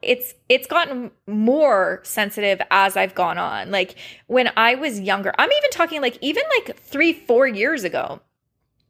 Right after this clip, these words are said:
I wasn't this sensitive where I was, like, setting boundaries so hard about this.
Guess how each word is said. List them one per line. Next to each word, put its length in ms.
I 120
wasn't 480
this 320
sensitive 520
where 360
I 100
was, 320
like, 160
setting 380
boundaries 520
so 260
hard 280
about 240
this. 300